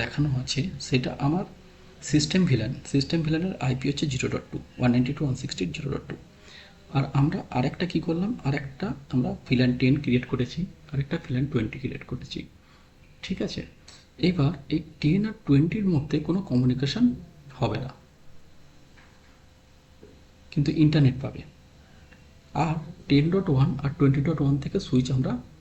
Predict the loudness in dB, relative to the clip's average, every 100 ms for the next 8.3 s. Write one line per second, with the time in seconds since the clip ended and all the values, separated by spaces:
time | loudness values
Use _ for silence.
0 | -20 -20 -12 0 2 4 2 2 2 0
1 | -2 -4 -8 -4 2 2 2 0 2 4
2 | 2 2 0 2 2 0 -2 -20 -20 _
3 | 2 2 2 -6 -6 -8 -10 _ _ -20
4 | _ -20 -20 -20 -20 -20 -20 -4 -2 -2
5 | -4 -2 -2 2 2 2 0 -6 -8 -6
6 | -6 -6 -6 -2 -2 -2 -4 -6 0 0
7 | 2 -2 -2 -2 -4 -2 0 0 -2 -2
8 | 2 0 2